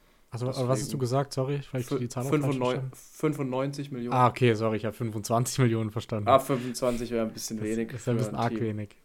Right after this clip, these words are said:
Speaker 1: Ähm, ja,
Speaker 2: Ja.
Speaker 1: okay, fünfundneunzig macht mehr Sinn, stimmt.
Speaker 2: Ich glaub, Heidenheim hat so vierzig, fünfundzwanzig bis vierzig, irgendwie sowas.
Speaker 1: Ja, ja.
Speaker 2: Ähm, deswegen, also eigentlich eine Transfersperre gehabt aufgrund von, ja,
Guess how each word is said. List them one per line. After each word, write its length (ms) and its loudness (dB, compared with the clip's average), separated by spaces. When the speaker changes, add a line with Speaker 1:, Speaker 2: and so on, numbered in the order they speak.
Speaker 1:
Ähm, 220 2
ja, 40 2
Speaker 2:
Ja. 100 6
Speaker 1:
okay, 200 0
fünfundneunzig 640 0
macht 220 -2
mehr 180 -2
Sinn, 240 -8
stimmt. 400 -12
Speaker 2:
Ich 160 -12
glaub, 280 -4
Heidenheim 480 -2
hat 320 -10
so 380 -12
vierzig, 600 -14
fünfundzwanzig 500 -14
bis 140 -18
vierzig, 260 -12
irgendwie 220 -4
sowas. 360 -8
Speaker 1:
Ja, 280 -8
ja. 320 2
Speaker 2:
Ähm, 460 -4
deswegen, 640 -2
also 400 0
eigentlich 400 -4
eine 80 -8
Transfersperre 800 -2
gehabt 420 -2
aufgrund 520 -8
von, 1000 -2
ja, 460 -6